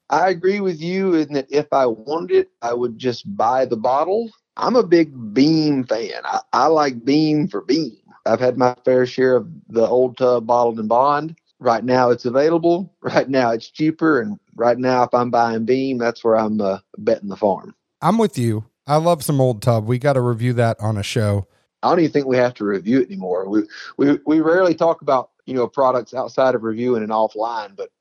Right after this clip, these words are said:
Speaker 1: and rarely agree on that note as well. But I, I think everybody at this point knows, uh,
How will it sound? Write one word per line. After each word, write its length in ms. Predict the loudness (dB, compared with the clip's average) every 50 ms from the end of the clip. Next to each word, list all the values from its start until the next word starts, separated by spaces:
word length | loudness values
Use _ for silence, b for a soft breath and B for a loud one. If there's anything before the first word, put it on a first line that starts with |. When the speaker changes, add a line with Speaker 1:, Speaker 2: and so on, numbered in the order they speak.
| _
Speaker 1:
and 240 | 0 0 0 2 2
rarely 400 | 2 2 2 2 2 2 0 0
agree 380 | 0 -4 -4 -2 0 2 2 2
on 120 | 0 -2
that 200 | -4 -6 -8 -8
note 220 | -6 -6 -4 -4 -6
as 140 | -6 -6 -2
well. 320 | 0 0 2 0 0 -4
But 240 | -4 -6 -10 -10 _ _ _ -12
I, 160 | -12 -12 -10 -8
I 100 | -6 -2
think 220 | 0 0 0 2
everybody 320 | 2 2 2 2 2 2
at 60 | 0 0
this 140 | -4 -4
point 260 | -2 0 0 0 0 2
knows, 440 | 2 2 2 2 0 -2 -2 -2
uh, 260 | -2 -2 -2 -4 -8